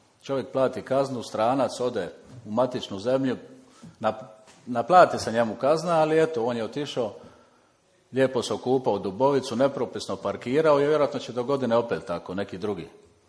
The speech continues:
I moramo nešto napraviti. Mi kao policija možemo, e, poslati inicijativne mjere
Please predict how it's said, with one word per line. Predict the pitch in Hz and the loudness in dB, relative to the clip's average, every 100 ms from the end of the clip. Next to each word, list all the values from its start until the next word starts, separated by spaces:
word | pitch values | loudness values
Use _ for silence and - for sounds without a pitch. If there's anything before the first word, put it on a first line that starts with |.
| _ _ _ _ | _ _ _ _
I | 101 | -4
moramo | 147 143 123 | 2 4 4
nešto | 127 123 117 | 2 0 -2
napraviti. | 101 92 98 82 - - | -2 -2 -4 -4 -6 -8
Mi | 120 | -8
kao | 123 139 | -2 0
policija | 123 117 117 135 135 120 | 0 -2 0 -2 -2 0
možemo, | 127 - 117 104 98 85 - - _ _ - | 0 0 -2 -2 -4 -6 -16 -20 _ _ -10
e, | 95 92 92 90 - - - _ _ - - | -6 -4 -4 -6 -12 -20 -20 _ _ -20 -6
poslati | 117 - 104 117 | -4 -2 -4 -2
inicijativne | 120 98 - 95 95 98 | -4 -6 -8 -8 -6 -4
mjere | 101 120 101 | -2 -2 -2